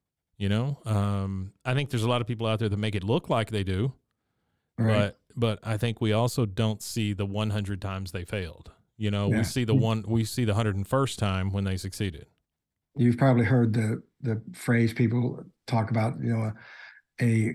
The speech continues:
Speaker 2: overnight success, ten years in the making.
Speaker 1: Yeah, yeah, absolutely. I think that's, uh, totally true. Um, you know, I've,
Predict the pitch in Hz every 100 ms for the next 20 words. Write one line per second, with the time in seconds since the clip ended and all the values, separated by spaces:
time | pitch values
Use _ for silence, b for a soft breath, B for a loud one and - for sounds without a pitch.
0 | - _ _ 127 123 127 120 - 123 -
1 | 127 117 - 127 117 117 104 107 107 110
2 | 113 - 110 - 131 160 151 - _ 117
3 | 160 147 - 131 131 147 143 160 113 92
4 | 107 123 - 117 - - 117 110 107 -
5 | 139 160 98 - 101 95 - 110 104 101
6 | 98 B B B B _ 110 110 104 123